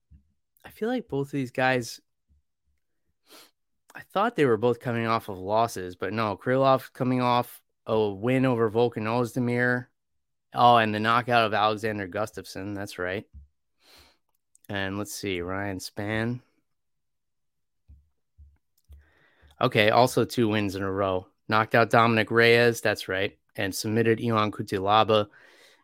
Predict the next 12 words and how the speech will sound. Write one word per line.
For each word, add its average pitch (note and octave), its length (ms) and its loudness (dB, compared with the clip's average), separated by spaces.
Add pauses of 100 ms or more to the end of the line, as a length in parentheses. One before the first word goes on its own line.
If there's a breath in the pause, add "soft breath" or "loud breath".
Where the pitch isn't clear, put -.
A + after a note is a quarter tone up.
And, G#2 220 -2
uh, G#2 160 0 (180)
his G#2+ 160 -6
last A#2 380 4
loss A2+ 300 2
was G2 120 -6
against G2 260 -6
Anthony G2 360 -4
Smith. G#2+ 480 -6
All D3+ 80 2
right, D#3 180 0
so C3+ 380 2